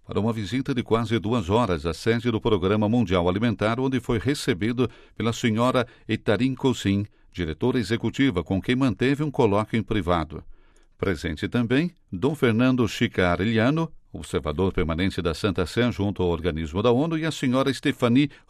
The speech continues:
Hostetter, presidente do Conselho Administrativo do Programa Mundial Alimentar.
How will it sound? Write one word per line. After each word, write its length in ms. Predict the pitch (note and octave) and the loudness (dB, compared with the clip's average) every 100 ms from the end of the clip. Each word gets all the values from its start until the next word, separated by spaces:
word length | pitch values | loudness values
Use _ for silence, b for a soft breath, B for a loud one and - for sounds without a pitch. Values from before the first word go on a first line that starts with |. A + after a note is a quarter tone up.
| - | -4
Hostetter, 680 | A2+ - A2 F#2+ A2 A#2+ - _ _ _ | -2 4 4 4 4 2 0 _ _ _
presidente 640 | C3+ D#3+ C3+ F#2 G#2 - A2+ | -4 -2 -2 0 -2 -2 -6
do 160 | - A#2 | -4 -4
Conselho 480 | - A#2+ - A2+ A2+ | 0 -2 2 2 2
Administrativo 1000 | A2 G#2+ A2 - A2+ G#2+ - F#2 F2 G2 b b | 0 0 -2 -2 -4 -4 0 0 0 -2 b b
do 160 | F2+ G#2+ | -2 0
Programa 520 | A#2+ A2 F2 F2 F2+ | 2 2 2 0 0
Mundial 440 | G2+ E2+ E2+ C#2 | 0 0 -2 -2
Alimentar. 520 | D2+ D2+ F2 D#2 D2 | -4 -2 -4 -4 -8